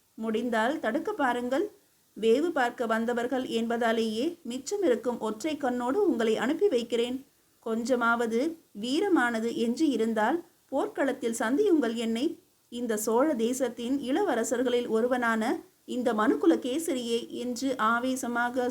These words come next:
சூளுரைத்ததை கேட்டதும் இருவரும் மிரண்டு போயினர்.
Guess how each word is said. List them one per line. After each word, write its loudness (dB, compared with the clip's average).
சூளுரைத்ததை 0
கேட்டதும் -2
இருவரும் 0
மிரண்டு 2
போயினர். 0